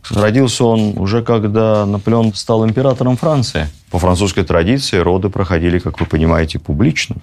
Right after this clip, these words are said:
В присутствии не только акушеров. Это, это поразительная европейская традиция, она меня всегда шокирует. Вот эта вот публичная брачная ночь при многих европейских дворах, первая, и публичные роды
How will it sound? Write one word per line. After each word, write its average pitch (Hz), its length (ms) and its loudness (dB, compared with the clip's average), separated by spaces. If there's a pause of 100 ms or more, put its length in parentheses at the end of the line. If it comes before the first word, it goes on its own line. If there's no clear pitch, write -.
В - 20 -20
присутствии 110 400 0
не 101 100 2
только 107 280 2
акушеров. 120 580 0 (720)
Это, 87 300 0
это 92 120 -2
поразительная 90 540 0
европейская 80 460 0
традиция, 110 420 -2
она 82 80 0
меня 85 120 2
всегда 82 180 -2
шокирует. 80 500 -2
Вот 67 120 -4
эта 82 200 0
вот - 120 -8
публичная 90 560 0
брачная 87 420 -2
ночь 156 320 -2 (500)
при 92 120 0
многих 87 280 2
европейских 82 540 0
дворах, 78 400 0
первая, - 440 -2 (300)
и 120 140 2
публичные 107 600 0
роды 92 380 0